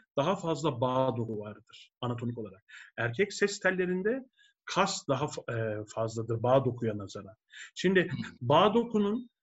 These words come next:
Speaker 1: kasaya nazaran, e, fazla olmasının avantajı daha flexible olmasını sağlar ve tiz tonlara, e, çok daha rahat ulaşmasını sağlar ka-, kadın seslerinin.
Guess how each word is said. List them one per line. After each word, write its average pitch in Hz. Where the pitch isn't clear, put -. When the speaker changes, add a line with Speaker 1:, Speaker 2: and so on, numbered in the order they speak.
Speaker 1:
kasaya 196
nazaran, 143
e, 123
fazla 143
olmasının 156
avantajı 147
daha 165
flexible 147
olmasını 120
sağlar 160
ve 240
tiz 240
tonlara, 180
e, 127
çok 196
daha 190
rahat 175
ulaşmasını 165
sağlar 135
ka-, 120
kadın 123
seslerinin. 107